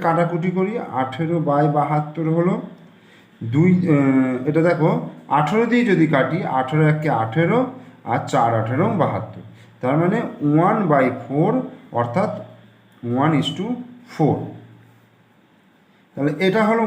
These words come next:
one is to four। আর এদিকে দেখো কলার সংখ্যার অনুপাত, কলার সংখ্যার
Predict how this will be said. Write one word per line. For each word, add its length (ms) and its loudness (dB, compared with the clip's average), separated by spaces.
one 140 4
is 140 -6
to 80 2
four। 220 0
আর 80 -2
এদিকে 280 2
দেখো 260 2
কলার 320 4
সংখ্যার 520 0
অনুপাত, 380 -2
কলার 520 4
সংখ্যার 840 2